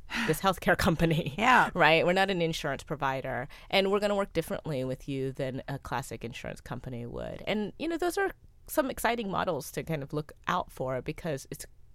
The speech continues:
Speaker 1: gonna really change the way that people see healthcare.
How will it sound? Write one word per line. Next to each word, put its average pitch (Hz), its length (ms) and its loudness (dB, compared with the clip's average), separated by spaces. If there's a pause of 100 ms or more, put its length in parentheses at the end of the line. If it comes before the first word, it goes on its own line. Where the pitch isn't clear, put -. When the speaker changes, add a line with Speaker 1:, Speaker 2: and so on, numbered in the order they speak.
(180)
Speaker 1:
gonna 175 180 4
really 151 200 2
change 147 380 -6
the 135 100 -8
way 127 120 -6
that - 160 -12
people - 220 -10
see - 300 -10
healthcare. - 520 -12